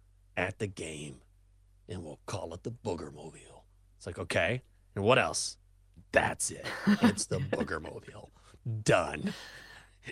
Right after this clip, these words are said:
Speaker 1: End.
Speaker 2: I don't think
Speaker 1: Right there.
Speaker 2: people would have been so mad if it wasn't blocking the view for people who
Speaker 1: Yeah.
Speaker 2: probably paid a pretty penny for those seats. Like, if they would have done it a little lower, like, people probably wouldn't have cared. I'm like, "Oh, there's the Boogermobile."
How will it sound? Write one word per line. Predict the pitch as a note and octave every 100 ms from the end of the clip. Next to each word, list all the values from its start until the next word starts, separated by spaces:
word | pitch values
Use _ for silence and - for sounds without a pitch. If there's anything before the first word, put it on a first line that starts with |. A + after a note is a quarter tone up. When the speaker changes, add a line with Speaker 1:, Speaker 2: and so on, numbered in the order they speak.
| -
Speaker 1:
End. | F#3 D3 A2 F2+ - -
Speaker 2:
I | D#4
don't | B4 D5+ -
think | A4+ G#4+
Speaker 1:
Right | F4+
there. | -
Speaker 2:
people | A#3+ D4+ F4+ E4+
would | C#4+ C#4+
have | A3
been | C4+
so | B3+ D4 A#3+ G#3+
mad | F3 A3+ D#4
if | B3
it | G#3+
wasn't | G3 G#3+ G#3 D#3+
blocking | F3+ E3+ A3+ A3+ G#3
the | D#3
view | E3 C4 C4 F#3+
for | B3 G#3
people | - C4 C#4+ D#4 C4
who | C#4+ F3
Speaker 1:
Yeah. | A3+
Speaker 2:
probably | G#3 F#3+ G#3+ C4+ C#4+ C#4 G#3+
paid | C#4 B3 A#3+
a | G#3+
pretty | G#3 B3+ A#3 G#3+
penny | B3 A3 F#3+ E3+
for | - G3+ F3+
those | D#3+ -
seats. | G#3+ D#3 - -
Like, | G#3 G3+
if | G#3
they | A3+
would | D4+ D4
have | C4+
done | G#3 G3+ A3+
it | G3+
a |
little | F3 G3 G#3+ F#3+
lower, | D#3+ E3+ F#3+ C#4 F#4 - - - -
like, | C#4 B3+ -
people | F4+ F4+ G4+
probably | - B3+ G3 C#4 C#4+
wouldn't | G3+ G#3 B3+
have | C4 -
cared. | E4+ G4 A#3
I'm |
like, | B3 A#3+ A#3+
"Oh, | C#4
there's | B3+ C#4+ C#4
the | B3
Boogermobile." | C#4+ F4+ C#4 E3+ C#3 B2+ B2+ G3+